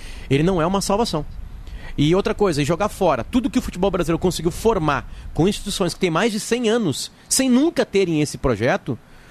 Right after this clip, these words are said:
também é um, é, é, é, é cuspir num prato que comeu. O futebol brasileiro foi incompetente e competente. E essas associações serão competentes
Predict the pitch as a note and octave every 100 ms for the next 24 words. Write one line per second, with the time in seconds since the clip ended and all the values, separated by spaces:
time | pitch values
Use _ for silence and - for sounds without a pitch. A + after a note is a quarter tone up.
0 | - B3 B3 E4+ D#4+ A#3 F#3 E3+ F3+ F3
1 | E3+ E3 D#3+ - G3 - G3+ E3+ D#3 C#3+
2 | - C#3+ C3 A2 F#2 - - - D3+ D#3+
3 | F#3 - C4 F#3+ F#3+ F#3+ - F#3 F3+ A#3
4 | C4 G#3 E3 C3 D#3 F#3 - - F#3 F#3
5 | - C3 A2 - - - - - C3 G3
6 | - A#3 G#3 G3 G3+ - D#3 - F3+ -
7 | E3 D#3 - A3+ C4 G3+ - A3+ -